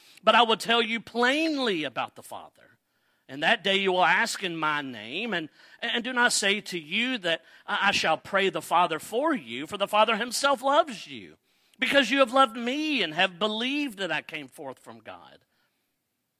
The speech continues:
I came forth from the Father and have come into the world again. I leave the world and go to the Father."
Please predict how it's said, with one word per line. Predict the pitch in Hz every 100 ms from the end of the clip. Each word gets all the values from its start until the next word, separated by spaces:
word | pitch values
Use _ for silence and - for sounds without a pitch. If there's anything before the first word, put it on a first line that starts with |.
| _ _ -
I | 185
came | 190 196
forth | 190 208 -
from | 233
the | 240
Father | - 120 95 90 - _ _ _ _ _ _ _
and | 165 160
have | - -
come | - 190 208 220
into | - 208
the | 202
world | 185 190 196
again. | 175 147 127 101 120
I | 135 143
leave | 170 220 277 285 170
the | 143
world | 107 101 98 90 92 _ _ _ _ _ -
and | 170 170 143
go | 170 180 165 131 101 95 _ _ -
to | 160
the | 120
Father." | - 104 80 _